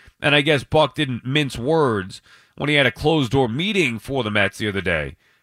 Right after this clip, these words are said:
Great. Wow. They still ended up losing that series. We'll get to them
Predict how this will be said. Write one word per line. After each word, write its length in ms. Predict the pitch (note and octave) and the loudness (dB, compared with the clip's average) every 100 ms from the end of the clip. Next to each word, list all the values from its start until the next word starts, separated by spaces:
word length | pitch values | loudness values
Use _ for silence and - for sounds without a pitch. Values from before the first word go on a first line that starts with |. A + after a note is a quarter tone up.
| _ | _
Great. 540 | - B2+ G3+ A3+ - | -2 2 4 2 -4
Wow. 640 | - A#2 G3 G#3+ G3 G2 - | -4 2 4 6 4 2 -2
They 100 | B2 | -6
still 220 | C#3 D#3 D#3 | -6 -2 -2
ended 140 | C3+ | -2
up 100 | B2 | -2
losing 300 | B2 A2+ A2 | -2 -4 -2
that 200 | G2+ F#2+ | -2 -2
series. 220 | G#2+ A2 | -4 -4
We'll 80 | B2 | -4
get 160 | A#2+ A#2+ | -4 -6
to 100 | G#2 | -2
them 460 | B2 C#3+ F#2 E2+ | 0 0 -2 -8